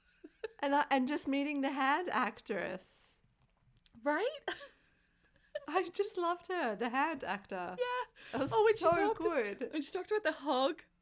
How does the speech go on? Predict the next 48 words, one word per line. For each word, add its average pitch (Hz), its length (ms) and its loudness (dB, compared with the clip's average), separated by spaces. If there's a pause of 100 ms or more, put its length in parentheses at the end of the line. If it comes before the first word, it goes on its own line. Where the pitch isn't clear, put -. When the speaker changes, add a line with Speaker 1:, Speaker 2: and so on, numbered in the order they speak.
(140)
Speaker 2:
the, 269 180 -2
the 262 320 -2
fingers 285 480 -2
was, 285 140 -6
like, 262 140 -4
the 269 60 -8
way 226 140 2
that 226 160 -4
her 240 140 -2
mom 208 340 0
used 254 240 -4
to 302 100 -2
hug 240 360 -4
her, 294 180 0
and 254 120 2
then 214 100 4
when 226 180 4
her 247 80 -4
sister 233 440 -4
saw 220 280 0
the 247 100 -4
movie, 233 380 -2
that 247 140 -2
her 233 140 0
sister 226 400 -4
was, 233 200 -6
like, 214 200 -2
in 214 120 -4
floods, 196 520 -6
and 214 100 -2
I 214 60 0
was 220 120 -4
like, 240 140 -6
"Oh 370 160 0 (160)
my 415 60 -2
God, 403 100 -2
that's 370 140 -10
so 349 100 -10
sweet." 359 480 -8 (2000)
Speaker 1:
Um, 214 280 0
Speaker 2:
Um, 233 260 0 (300)
Speaker 1:
but 233 140 4
it 247 60 4
also, 247 440 0
it 226 120 -2
reminded 196 520 -2
me 180 200 -6
of, 170 140 -4